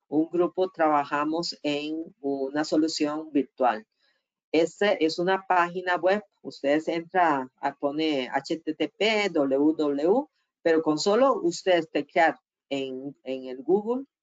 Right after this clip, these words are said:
o en un buscador, saludmóvil punto go punto C R, va a encontrar aquí, aquí cuando entra a la sección de herramientas, dejar de fumar, ahí viene un montón de herramientas, incluso audios para relajarse, para controlar el estrés.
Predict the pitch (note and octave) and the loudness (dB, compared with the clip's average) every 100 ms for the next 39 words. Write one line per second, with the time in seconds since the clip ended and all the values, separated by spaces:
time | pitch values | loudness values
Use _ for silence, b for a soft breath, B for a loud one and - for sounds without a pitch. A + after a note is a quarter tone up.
0 | _ - C3 C3 C3 C#3 C#3+ D#3 D3+ E3+ | _ -2 -2 -2 -6 -8 -8 -12 -6 -2
1 | F#3+ G3+ F3+ F#3 G3 b b - D3 D#3 | 0 2 2 2 0 b b 0 2 2
2 | E3+ F#3 F#3 D#3+ F#3+ F#3 D#3 - D#3 D3+ | 2 2 2 0 2 2 0 0 -4 0
3 | F3+ F3 F3+ F3 F3+ F3 F#3 F#3+ F3 D#3+ | -2 0 -2 -2 -6 -6 -4 0 2 0
4 | D#3+ E3 C#3 C#3 D#3+ D#3+ D#3+ E3 F3 F3 | -4 -2 -2 -2 -6 -6 0 2 2 0
5 | F#3+ F#3+ - _ _ _ - D3 - F#3+ | -4 -4 -8 _ _ _ -4 -4 2 2
6 | D#3+ D#3 C#3 C#3+ D#3 A3 A3 G3+ F3 - | 2 0 0 0 0 0 0 -2 -4 -4
7 | E3+ F3 F#3+ F3+ E3+ E3+ E3 D#3+ F3 E3+ | -4 0 2 2 0 -2 -8 -2 -4 -4
8 | - _ _ - C#3 C#3+ C#3+ E3+ F3+ E3 | -16 _ _ -6 -6 -6 -6 -8 -8 -6
9 | E3 E3+ _ _ - D3 D#3+ E3 F3+ F3 | -6 -6 _ _ 0 2 0 0 -2 0
10 | D#3+ D3 D#3+ E3 D#3+ C#3+ C3+ B2+ A2+ - | -2 0 0 0 -2 -2 -4 -6 -8 -8
11 | C3 - D#3 F3+ - D#3 F3 G3 G#3 A3 | -10 -2 0 0 0 2 4 2 -4 -8
12 | F#3+ _ _ _ _ D3+ C#3+ C3+ C#3 C#3 | -10 _ _ _ _ 0 0 0 0 0
13 | B2+ D#3+ D#3+ - G3+ - C#3 C3+ C#3 B2+ | 0 0 0 -2 -8 -2 -2 -2 -6 -10
14 | B2+ C3 C#3+ D#3+ E3 D#3+ - B2+ A#2+ - | -8 -6 -4 -6 -8 -12 -8 -8 -8 -12